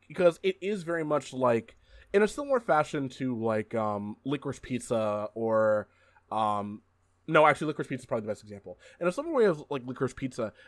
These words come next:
it's a vibe movie. Like, you just kinda have to be, like, vibing with the movie. Like, there is no, like, you're not really expected to be, like,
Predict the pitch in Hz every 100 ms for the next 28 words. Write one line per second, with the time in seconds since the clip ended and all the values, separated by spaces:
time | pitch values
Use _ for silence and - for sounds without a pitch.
0 | _ 185 190 139 117 113 143 170 190 220
1 | 269 285 233 226 165 185 233 233 190 175
2 | 160 135 110 127 135 123 - 107 101 58
3 | 73 _ _ _ _ _ _ 147 156 151
4 | 170 180 180 180 185 180 165 143 127 -
5 | _ 156 196 214 240 208 - - 151 -
6 | 147 139 139 127 135 127 120 117 110